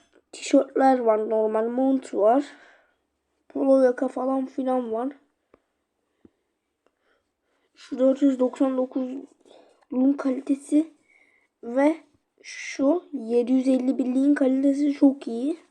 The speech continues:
Ben giydim. O yüzden böyle konuşuyorum. Pantolonlarda da uzun eşofman altı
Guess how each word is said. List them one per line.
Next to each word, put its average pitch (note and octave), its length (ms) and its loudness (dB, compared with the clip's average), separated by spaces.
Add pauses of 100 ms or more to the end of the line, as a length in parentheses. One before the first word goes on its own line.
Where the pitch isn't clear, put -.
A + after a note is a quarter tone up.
(140)
Ben A#3 280 -4
giydim. A#3+ 480 0 (840)
O A#3+ 140 0
yüzden A3+ 240 0
böyle G3+ 200 0
konuşuyorum. A#3 760 -8 (1000)
Pantolonlarda C#4+ 1160 2
da F4+ 80 -2
uzun D#4 280 0
eşofman D4 720 -2 (100)
altı B3+ 680 0